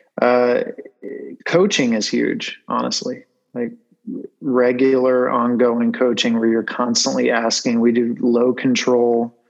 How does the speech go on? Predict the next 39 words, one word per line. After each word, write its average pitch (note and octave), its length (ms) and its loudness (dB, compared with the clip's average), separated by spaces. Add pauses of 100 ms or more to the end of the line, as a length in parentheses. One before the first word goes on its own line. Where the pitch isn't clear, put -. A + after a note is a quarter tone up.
(260)
high B2 260 -2
accountability, A#2 960 0 (120)
where B2+ 180 0
we're B2 100 2
saying, A#2+ 340 -2
"What A#2+ 100 2
are D3 40 2
you E3+ 120 0
guys C#3+ 280 0
doing? B2 420 -2
What's A#2 200 -4
planned B2+ 640 -2
next? A#2+ 340 -4
How A#2 180 -2
are B2 80 2
you B2+ 140 2
gonna B2+ 160 0
be A#2+ 140 0
on A#2+ 180 0
mission? A#2+ 420 -2 (800)
Um, B2 640 0
who, C#3+ 480 2
who C3+ 200 2
is B2+ 140 0
God B2 300 2
breaking B2 380 2
your A2+ 160 0
heart A2+ 320 0
for? A#2 380 0
What A#2+ 180 2
are, B2+ 240 -2
what A#2+ 180 -2
are B2 80 2
those B2 300 0
relationships?" A2+ 840 0
We A#2 100 0
wanna A#2 180 -2
hear A#2 160 0
stories. - 800 -4